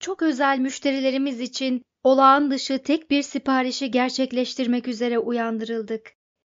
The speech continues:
Bu ilgini çekebilir. İşte orada, önümüzde." Arthur, havada süzülen yapıyı seçene kadar yaşlı adamın işaret ettiği yöne baktı.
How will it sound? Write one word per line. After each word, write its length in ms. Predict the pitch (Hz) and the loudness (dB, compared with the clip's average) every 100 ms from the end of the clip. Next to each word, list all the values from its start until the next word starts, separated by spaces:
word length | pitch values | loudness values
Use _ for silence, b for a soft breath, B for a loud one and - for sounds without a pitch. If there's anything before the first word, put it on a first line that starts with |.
| _ _ _ 294 | _ _ _ -4
Bu 100 | 285 | -4
ilgini 300 | 226 240 311 | -2 -4 -4
çekebilir. 720 | 269 269 254 226 208 - - _ _ - | -4 -2 -2 -2 -4 -8 -20 _ _ -12
İşte 260 | - - 247 | -10 -6 -4
orada, 440 | 247 247 214 202 _ _ _ _ _ | -4 -4 -8 -10 _ _ _ _ _
önümüzde." 580 | 220 247 247 226 254 233 _ _ _ _ _ _ _ _ _ - | -6 -4 -4 -6 -8 -8 _ _ _ _ _ _ _ _ _ -8
Arthur, 640 | 247 320 - 247 247 - _ | -8 -8 -8 -6 -6 -12 _
havada 400 | - 247 277 302 | -4 0 0 -2
süzülen 580 | - 254 277 269 277 262 | -8 -8 -6 -4 -2 -2
yapıyı 440 | 254 254 262 262 | -4 -4 -2 -2
seçene 540 | - 254 254 269 285 277 | -2 -4 -2 -2 -2 -4
kadar 420 | 247 233 240 233 | -6 -4 -4 -4
yaşlı 520 | - 233 247 - 294 | -6 -6 -6 -4 -4
adamın 360 | 294 277 269 269 | -4 -4 -4 -6
işaret 560 | 262 277 262 269 269 | -6 -4 -4 -4 -6
ettiği 360 | 247 - 262 254 | -10 -8 -10 -6
yöne 340 | 240 233 220 | -6 -6 -6
baktı. 500 | 214 208 - 220 208 | -10 -12 -18 -16 -16